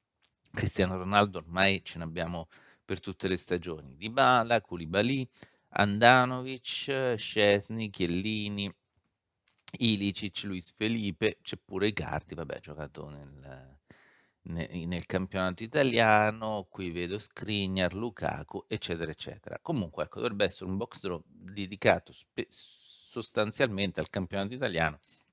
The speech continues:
ma poi sappiamo che Konami qualche piccola imperfezione o comunque licenza poetica, <laughs> diciamo così, se la prende e questo dovrebbe arrivare lunedì.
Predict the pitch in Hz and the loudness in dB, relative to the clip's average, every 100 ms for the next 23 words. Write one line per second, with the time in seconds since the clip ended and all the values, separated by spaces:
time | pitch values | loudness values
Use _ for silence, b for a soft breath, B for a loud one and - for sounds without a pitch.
0 | _ _ _ _ _ - - 120 110 92 | _ _ _ _ _ -12 -8 -2 -2 -2
1 | - 104 90 - b b b b - 120 | -4 -4 -4 -6 b b b b 2 2
2 | - 123 104 101 90 95 92 - 95 - | 4 2 4 2 0 0 0 0 -6 -6
3 | 101 - 92 87 82 82 87 B B B | -8 -4 2 6 8 8 4 B B B
4 | B - 131 123 117 - 104 - 101 90 | B -2 0 4 2 2 -4 -4 -4 -4
5 | 87 101 104 98 - 87 117 - 123 107 | -4 -2 -2 -4 -4 -2 -2 4 4 4
6 | - - 87 80 76 76 98 131 - - | 0 0 0 0 -2 2 6 6 6 0
7 | - 117 107 107 - 101 B B B - | -2 -2 -4 -4 -2 -4 B B B -6
8 | - 113 85 - 69 67 - - 220 220 | 8 12 12 8 -2 -2 -6 2 4 4
9 | 110 - 101 95 87 92 87 82 82 82 | 2 -2 -2 0 2 2 4 2 2 -8
10 | 78 73 73 | -16 -16 -16